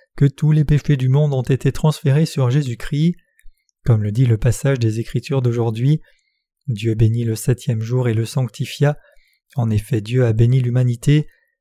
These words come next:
Jésus a pris tous les péchés du monde, en d'autres mots. C'est pourquoi la Bible dit, «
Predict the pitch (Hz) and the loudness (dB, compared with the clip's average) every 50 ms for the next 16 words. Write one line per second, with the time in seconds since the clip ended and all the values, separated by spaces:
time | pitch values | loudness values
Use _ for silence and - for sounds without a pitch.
0 | _ _ _ - 131 107 107 101 104 110 110 107 104 - - 123 107 - - 123 | _ _ _ -8 -6 -4 -4 -4 -4 -2 0 0 0 0 0 -2 -2 -2 -2 0
1 | 117 120 - - 117 - - 127 117 113 117 113 120 127 139 135 123 113 107 127 | 2 2 2 2 0 0 0 -2 -2 -2 -2 -2 0 0 0 2 2 2 2 2
2 | 135 - - - 113 117 131 147 160 - - - - _ _ _ _ _ _ - | 2 2 2 2 2 4 4 4 2 2 -2 -12 -20 _ _ _ _ _ _ -8
3 | - 131 107 - 123 117 - - 113 104 107 107 120 131 123 117 113 110 113 131 | -4 -4 -2 -2 -2 -4 -2 0 0 2 2 2 2 2 2 2 0 0 2 2
4 | 143 151 147 | 2 0 0